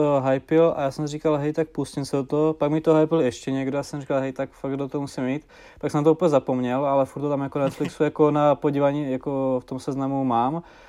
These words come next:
Speaker 1: A tyjo,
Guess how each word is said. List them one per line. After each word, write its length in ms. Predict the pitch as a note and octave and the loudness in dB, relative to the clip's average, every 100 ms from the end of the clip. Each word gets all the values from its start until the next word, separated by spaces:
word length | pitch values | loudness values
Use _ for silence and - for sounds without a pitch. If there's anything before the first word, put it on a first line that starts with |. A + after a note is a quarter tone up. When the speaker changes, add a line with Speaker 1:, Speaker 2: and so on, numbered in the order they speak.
| - - - | -20 -20 -4
Speaker 1:
A 1000 | B2 B2+ C3 C3 C3 C3+ C3+ C3+ C3+ C3+ - - - _ _ | 2 4 6 6 6 4 4 2 2 0 -6 -20 -20 _ _
tyjo, 360 | C3 D3 E3 | 4 8 8